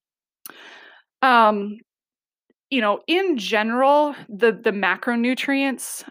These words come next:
or the macro minerals, I'm sorry. So when I say macro minerals, I'm talking about the, um, you know, like calcium, phosphorus, potassium, magnesium, like, those things are almost always gonna hit, um, in, in plenty, plenty, you know,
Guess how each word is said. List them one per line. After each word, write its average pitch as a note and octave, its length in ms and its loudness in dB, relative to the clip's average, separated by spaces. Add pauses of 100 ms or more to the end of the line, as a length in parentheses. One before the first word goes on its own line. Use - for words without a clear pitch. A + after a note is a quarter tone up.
or G#3 160 2
the G3+ 80 0
macro A3 340 -2
minerals, A3 520 -6
I'm A#3 100 -4
sorry. A3+ 420 -2 (360)
So A#3 140 0
when A3 100 0
I G#3+ 60 -2
say A#3 180 -2
macro G#3+ 320 0
minerals, G#3 360 -2
I'm G3 80 -2
talking A3+ 320 0
about A#3 340 2
the, G3+ 480 0
um, G3+ 520 -4
you A3 80 -8
know, F#3+ 80 -6
like - 160 -10
calcium, A3+ 560 0
phosphorus, G3 420 0
potassium, G3+ 520 -6
magnesium, G3 520 -6 (360)
like, G3+ 160 -8
those C#4+ 300 2
things D4+ 300 -2
are G3 320 0 (120)
almost G#3 480 2
always G3+ 340 2
gonna G3 200 -10
hit, - 520 -6 (260)
um, G#3 540 0 (640)
in, A3 240 0
in G#3 400 -2 (160)
plenty, G#3 480 -2 (360)
plenty, F#3+ 720 -2
you G#3 120 -6
know, - 200 -4